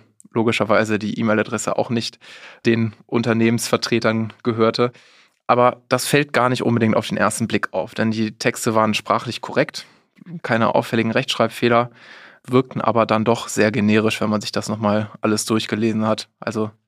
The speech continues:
es klang nach K I, man hat auf der Website nicht erfahren, an wen sich der Vermögensverwalter eigentlich richtet, an welche Kundengruppen und welche Dienstleistungen angeboten werden.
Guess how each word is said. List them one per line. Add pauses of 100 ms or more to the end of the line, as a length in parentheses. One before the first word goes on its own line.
(100)
es
klang
nach
K
I,
man
hat
auf
der
Website (340)
nicht
erfahren,
an
wen
sich
der
Vermögensverwalter
eigentlich
richtet,
an
welche
Kundengruppen (460)
und
welche
Dienstleistungen
angeboten
werden.